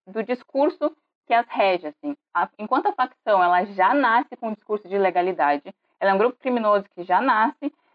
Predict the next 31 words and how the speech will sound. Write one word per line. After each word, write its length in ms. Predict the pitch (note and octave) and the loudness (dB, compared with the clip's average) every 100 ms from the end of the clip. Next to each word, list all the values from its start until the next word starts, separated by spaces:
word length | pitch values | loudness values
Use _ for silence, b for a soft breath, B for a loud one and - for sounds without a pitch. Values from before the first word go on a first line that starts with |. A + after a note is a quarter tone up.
| _ | _
em 180 | G#3 G#3 | -4 0
um 60 | G#3 | 0
ambiente 300 | G3 G#3 - | 0 -4 -6
estig-, 320 | F#3+ F3+ G3 | -10 -8 -8
estigmatizado, 960 | - - G3+ G3 F#3 F3 E3 D#3 G3+ G#3+ | -12 -12 -4 -2 -4 -6 0 4 4 2
enfim, 340 | E3 D#3+ F3 G#3 _ | -6 -8 -12 -14 _
que 100 | D#3+ | 0
é 100 | E3+ | 0
o 60 | |
presídio, 640 | - G#3+ G#3 E3+ D#3 G3+ D4 _ _ _ | 0 -4 -4 -4 -4 -6 -12 _ _ _
a 100 | - | 0
milícia, 480 | C#4 D#4 C#4 C#4+ - | 2 2 2 -2 0
ela 180 | D4 C#4 | 0 0
nem 200 | C4 C#4+ - | 0 -4 -4
sempre 600 | C4+ A#3 C#4 B3 C#4 D#4 _ _ - | -6 -6 -6 -4 -4 -6 _ _ -8
tem 160 | B3+ | -4
esse 180 | B3+ - | -4 -6
discurso, 420 | B3 _ - C4+ - | -12 _ -4 -4 -2
ela 160 | E3+ | -2
não 120 | E3 A3 | -2 -4
nasce 420 | C#4+ D#4 - G#3+ | -2 -2 -6 -10
necessariamente 920 | G3 G3 G#3 - G3+ F#3+ F#3 G3+ A3 | -8 -8 -6 -2 0 0 0 -2 -6
com 80 | - | -10
esse 120 | F#3+ | -12
discurso 360 | F3+ _ F3+ F3+ | -12 _ -10 -10
de 100 | E3+ | -8
ilegalidade. 640 | E3 D#3+ D#3+ D#3 D3+ D3 - _ _ b b | -4 -2 -2 -4 -4 -6 -8 _ _ b b
Alguns 540 | F#3+ G3+ G3 G#3+ C#4 - _ _ | 2 2 2 0 -2 -4 _ _
ainda 280 | A3+ B3 C5 | -2 0 0
acreditam, 500 | A4+ D4 A3 A#3+ - | -2 -2 -4 -6 -6
em 320 | G3 E3 D#3 | -4 -4 -6